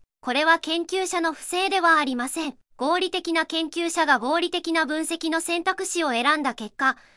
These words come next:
全く異なる結論に至るのです。データが語るのではなく、どう問うかが答えを決めるという現実がここにあります。科学的報告の盲信が危険な理由、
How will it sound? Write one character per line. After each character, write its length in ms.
全 160
く 80
異 40
な 120
る 80
結 280
論 200
に 140
至 180
る 100
の 120
で 140
す。 180
デ 220
ー 20
タ 140
が 120
語 240
る 160
の 120
で 120
は 120
な 140
く、 220
ど 160
う 60
問 160
う 40
か 120
が 100
答 320
え 60
を 100
決 160
め 100
る 180
と 140
い 120
う 60
現 260
実 240
が 120
こ 120
こ 120
に 160
あ 60
り 120
ま 140
す。 160
科 140
学 220
的 240
報 240
告 240
の 120
盲 220
信 240
が 120
危 80
険 260
な 140
理 180
由、 200